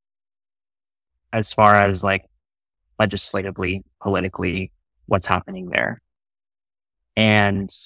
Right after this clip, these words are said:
more and more services are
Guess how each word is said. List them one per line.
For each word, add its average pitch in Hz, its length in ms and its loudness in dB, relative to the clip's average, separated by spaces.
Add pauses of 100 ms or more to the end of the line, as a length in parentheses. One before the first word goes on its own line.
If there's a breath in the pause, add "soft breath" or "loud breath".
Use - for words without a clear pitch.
(800)
more 120 560 4
and 117 240 2
more 107 640 4 (300)
services 98 880 -2 (320)
are 98 480 4